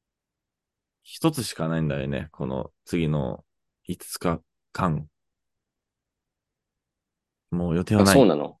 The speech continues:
Speaker 1: ゼロ。ほぼゼロ。
Speaker 2: 何？じゃあその一つの予定は何？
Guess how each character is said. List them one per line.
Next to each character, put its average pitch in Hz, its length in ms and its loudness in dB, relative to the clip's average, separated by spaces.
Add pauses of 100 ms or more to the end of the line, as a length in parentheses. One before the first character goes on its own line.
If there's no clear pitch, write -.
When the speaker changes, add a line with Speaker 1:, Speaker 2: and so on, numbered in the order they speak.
Speaker 1:
ゼ 98 160 0
ロ。 90 180 2 (640)
ほ 107 100 -4
ぼ 92 100 -2
ゼ 85 120 -4
ロ。 78 100 -4
Speaker 2:
何？ 92 360 2
じ - 80 4
ゃ - 20 8
あ - 20 6
そ - 140 2
の 127 80 6
一 - 180 4
つ - 140 0
の 85 60 4
予 82 100 2 (140)
定 82 120 4
は 73 80 0
何？ 80 300 -4